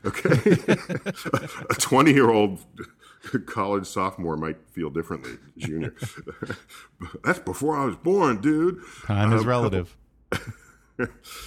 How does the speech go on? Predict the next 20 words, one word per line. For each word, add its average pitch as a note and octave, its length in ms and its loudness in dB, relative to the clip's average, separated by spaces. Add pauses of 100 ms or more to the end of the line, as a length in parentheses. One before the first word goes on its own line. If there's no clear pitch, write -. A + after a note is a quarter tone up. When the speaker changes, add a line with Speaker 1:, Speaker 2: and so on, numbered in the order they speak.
(180)
Speaker 1:
uh, F2+ 320 0 (160)
last G2 240 -4
couple G#2+ 240 -4
of F2 100 -2
decades, C#2 540 -6 (360)
the F#2+ 100 2
military, F#2+ 640 -2 (480)
uh, F#2+ 180 -10
they A2 220 0
had D#3 160 -2
a G#2 100 0
long-standing G#2+ 920 -4
challenge D#2+ 640 -6 (460)
of F2 480 0
how G#2 180 -2
do B2 80 -2
you C3 160 0
track D#2 540 -6 (600)
a E2 180 0
signal, E2 760 -8